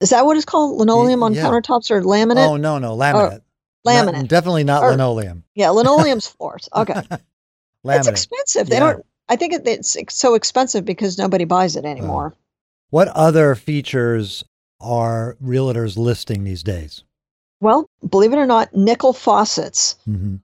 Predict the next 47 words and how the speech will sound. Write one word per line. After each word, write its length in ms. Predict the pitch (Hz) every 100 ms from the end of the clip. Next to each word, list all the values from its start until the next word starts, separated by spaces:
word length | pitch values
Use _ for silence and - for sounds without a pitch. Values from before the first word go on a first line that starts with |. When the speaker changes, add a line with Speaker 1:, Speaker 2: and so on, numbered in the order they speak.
| -
Speaker 1:
And 80 | 196
they're 100 | 190
outselling 680 | 220 247 - 240 226 233 202
the 60 |
stainless 460 | 185 - 202 202 196
steel, 320 | - 208 208
the 80 | 196
chrome, 440 | - 196 190 190 190
the 80 |
bronze. 640 | 170 185 185 180 196 208 - _ 95
Speaker 2:
Mm-hmm. 180 | 87 87 _ _ _
Speaker 1:
It's 160 | 196 190
just 160 | 190 196
more 160 | 196
popular. 520 | 196 240 254 160 147
So, 340 | 160 - 202 196
Speaker 2:
Okay. 160 | 98 - _ -
Speaker 1:
you 60 | 226
know, 120 | 220
if 120 | 214
you're 80 | 226
looking 320 | 254 349 349
to 340 | - - 240 -
upgrade 400 | 214 - 220 208
your 80 | 208
house 240 | 269 -
a 60 | 247
little 200 | 254 262
bit, 280 | 285 302 _ _ _ -
and 120 | 208
this 160 | 262 -
is 120 | 214
an 100 | 180
inexpensive 640 | - 403 508 - 185 185 165
thing 200 | 175 165
you 100 | 165
can 160 | 175
do, 80 | 165
you 200 | 170 175
can 140 | 202
just 220 | 185 185 -
change 320 | 202 185 185
out 240 | 170 - _ _ _
your 120 | - 175
faucets. 640 | - 196 214 - - - _ _ _ -
Speaker 2:
To 140 | 135
nickel? 440 | 127 156 107 85